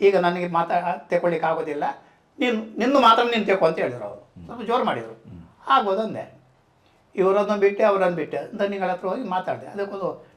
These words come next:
Speaker 1: ಮೀಡಿಯಾದ ಜನ ಬೇಕಲ್ಲ, ಮೆಜೆಸ್ಟಿಕ್ ಪ್ರೆಸ್ನವರು ಅದಕ್ಕೆ ಬದ್ಧರಾಗಿ ಬಂದರು. ಬಂದು, "ನೀನು ಮುಂದ್ಗಡೆ ನಾವು ಅದಕ್ಕೆಲ್ಲ ವ್ಯವಸ್ಥೆ ಮಾಡಿ ಕೊಡ್ತೇವೆ,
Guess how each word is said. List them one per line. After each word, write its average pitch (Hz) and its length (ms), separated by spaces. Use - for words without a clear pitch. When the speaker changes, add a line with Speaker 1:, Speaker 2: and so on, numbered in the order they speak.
Speaker 1:
ಮೀಡಿಯಾದ 190 320
ಜನ 180 200
ಬೇಕಲ್ಲ, 127 320
ಮೆಜೆಸ್ಟಿಕ್ 190 500
ಪ್ರೆಸ್ನವರು 170 720
ಅದಕ್ಕೆ 175 360
ಬದ್ಧರಾಗಿ 175 400
ಬಂದರು. 151 460
ಬಂದು, 185 540
"ನೀನು 185 200
ಮುಂದ್ಗಡೆ 165 640
ನಾವು 165 220
ಅದಕ್ಕೆಲ್ಲ 156 420
ವ್ಯವಸ್ಥೆ 170 400
ಮಾಡಿ 151 220
ಕೊಡ್ತೇವೆ, 139 540